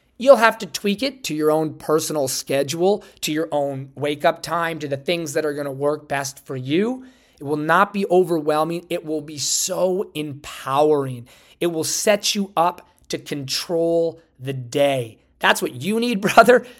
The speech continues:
That's probably what your family needs. It's what your friends need, your colleagues need. They need the best version of you.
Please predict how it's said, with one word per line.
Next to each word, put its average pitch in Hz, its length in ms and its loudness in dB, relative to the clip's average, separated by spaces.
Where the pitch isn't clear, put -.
That's 180 180 4
probably 202 280 6
what 156 120 -2
your 143 100 -4
family 208 520 0
needs. 233 360 -4
It's 139 180 -4
what 165 200 0
your 156 140 -2
friends 220 480 0
need, 220 220 -2
your 156 80 -6
colleagues 196 560 2
need. 202 200 -6
They 143 120 -6
need 156 340 -10
the 139 60 -10
best 139 400 -6
version 139 320 -6
of 127 100 -6
you. 127 240 -2